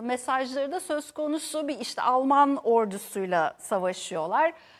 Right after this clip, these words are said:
E, kazara kahraman oluyor örneğin. E, işte bir yandan mesela işte bir sevdiği kadını diyelim gene bir şekilde erkek kılığında onu da asker yapıyor.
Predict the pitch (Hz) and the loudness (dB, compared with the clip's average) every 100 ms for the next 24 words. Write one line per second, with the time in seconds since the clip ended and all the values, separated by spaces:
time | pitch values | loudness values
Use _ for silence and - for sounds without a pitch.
0 | _ 214 - 294 262 330 339 320 311 311 | _ -8 0 2 8 10 10 8 6 4
1 | 262 240 220 208 190 175 165 160 143 113 | 4 4 0 0 0 -2 -2 0 0 0
2 | 175 160 147 147 190 262 302 - - _ | -2 -2 -2 -4 -2 -2 -4 -8 -20 _
3 | 214 214 226 226 233 - 240 277 277 285 | -2 2 2 2 0 -6 -2 2 2 4
4 | 285 294 294 233 240 247 247 - - 220 | 4 4 2 -4 2 6 6 4 -6 -10
5 | - 226 247 - _ _ - - - 247 | -8 -10 -10 -12 _ _ -20 -20 -4 0
6 | 233 220 277 285 294 254 226 262 277 277 | 0 0 -2 -4 0 0 2 2 4 2
7 | - - 208 220 208 190 196 196 196 233 | -2 -10 -2 0 0 -4 -4 -2 0 0
8 | 240 - _ 220 277 277 285 269 285 247 | 0 -8 _ -2 0 0 0 6 8 8
9 | 247 - 294 - 277 254 262 269 269 262 | 6 2 -4 -4 -4 0 2 2 2 2
10 | 247 262 254 240 - - 240 240 240 233 | 2 4 6 4 4 6 8 8 4 -2
11 | - 208 208 202 - 175 165 165 | -8 -4 -4 -4 -6 -4 -2 -2